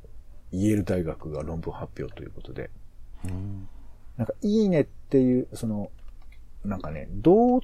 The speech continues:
Speaker 1: 徳的な怒りを表す投稿に対して、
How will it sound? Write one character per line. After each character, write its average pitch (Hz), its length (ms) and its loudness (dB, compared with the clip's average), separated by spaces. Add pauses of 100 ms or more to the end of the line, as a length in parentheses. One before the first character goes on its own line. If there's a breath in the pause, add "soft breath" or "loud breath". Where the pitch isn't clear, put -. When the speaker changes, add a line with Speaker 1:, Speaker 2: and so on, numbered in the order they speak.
(140)
Speaker 1:
徳 240 320 2
的 - 420 2
な 220 220 6
怒 196 460 2
り 214 160 8
を 185 80 12
表 151 280 12
す - 160 -6 (160)
投 190 360 8
稿 185 240 6
に 185 100 4
対 180 260 10
し - 80 -4
て、 - 160 -6